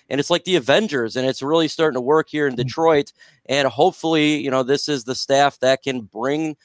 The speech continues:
Speaker 1: the Lions out of despair and finally be a relevant team in the N F L.
Speaker 2: Yeah, that was a, a team that went oh and ten and then, uh, three and three in those last games that they had there.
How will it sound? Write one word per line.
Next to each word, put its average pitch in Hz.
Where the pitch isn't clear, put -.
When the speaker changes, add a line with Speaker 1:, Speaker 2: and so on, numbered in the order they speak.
Speaker 1:
the 117
Lions 135
out 139
of 127
despair 135
and 123
finally 135
be 135
a 131
relevant 123
team 143
in 117
the 117
N 120
F 117
L. 131
Speaker 2:
Yeah, 110
that 120
was 151
a, 135
a 131
team 160
that 135
went 127
oh 135
and 123
ten 131
and 117
then, 110
uh, 101
three 156
and 107
three 131
in 113
those 98
last 107
games 107
that 95
they 90
had 101
there. 87